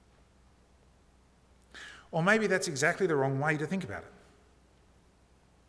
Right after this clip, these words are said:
Maybe having an ordered life, as the apostle puts it elsewhere, of never tiring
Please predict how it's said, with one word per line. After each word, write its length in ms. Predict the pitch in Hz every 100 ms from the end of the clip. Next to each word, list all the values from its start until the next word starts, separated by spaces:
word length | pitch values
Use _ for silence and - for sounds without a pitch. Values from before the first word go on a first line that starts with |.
| - - - - -
Maybe 300 | 156 208 202
having 340 | 156 185 170 -
an 180 | 151 147 -
ordered 400 | 160 170 165 147 -
life, 480 | 139 135 90 - - - - _ _ _ _ _ _ _ _ _ _ _ _ _ _ -
as 140 | 139
the 60 | 147
apostle 280 | 180 190 175
puts 220 | 165 165
it 80 | 151
elsewhere, 440 | 151 - 147 143 - - -
of 160 | 139 139
never 420 | 165 196 214 208
tiring 540 | - 170 170 131 104